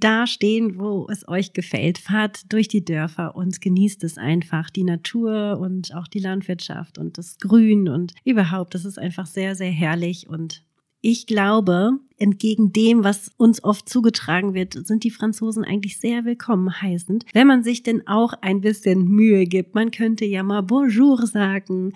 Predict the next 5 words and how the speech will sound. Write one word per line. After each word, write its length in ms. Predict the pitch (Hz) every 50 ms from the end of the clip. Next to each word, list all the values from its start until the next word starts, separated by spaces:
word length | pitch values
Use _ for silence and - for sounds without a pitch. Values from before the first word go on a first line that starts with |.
| -
oder 320 | - 208 214 220 220 208 196
sonstiges 720 | 202 180 185 208 226 - - - 170 170 180 180 180 -
einfach 400 | - 156 180 185 180 - 190 160
einfließen 680 | - - 131 160 196 190 - - 190 196 190 - 180 175
lassen, 640 | 165 165 170 180 - - - 175 175 185 180 -